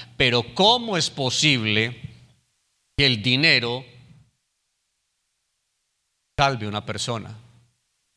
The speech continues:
Entonces, el hombre que es fiel a su hogar,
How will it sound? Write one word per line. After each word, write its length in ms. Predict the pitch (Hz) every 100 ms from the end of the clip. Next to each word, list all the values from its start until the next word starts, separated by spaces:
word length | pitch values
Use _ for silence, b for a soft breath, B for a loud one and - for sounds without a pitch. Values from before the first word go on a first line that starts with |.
| _
Entonces, 680 | 185 196 226 208 - 127 - -
el 280 | 127 120 147
hombre 600 | 196 208 175 139 127 -
que 180 | 127
es 180 | 139 -
fiel 340 | - 170 190 185
a 80 |
su 160 | 180 180
hogar, 360 | 165 156 120